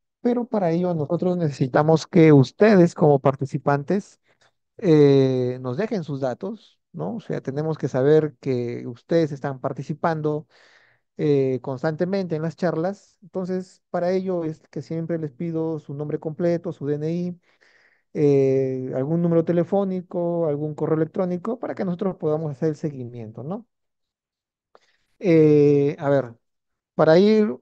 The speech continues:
avanzando con las preguntas, en el caso del ganado vacuno, eh, el ingeniero Cristian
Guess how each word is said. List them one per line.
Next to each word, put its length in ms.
avanzando 460
con 120
las 100
preguntas, 760
en 180
el 120
caso 300
del 320
ganado 420
vacuno, 640
eh, 580
el 160
ingeniero 920
Cristian 680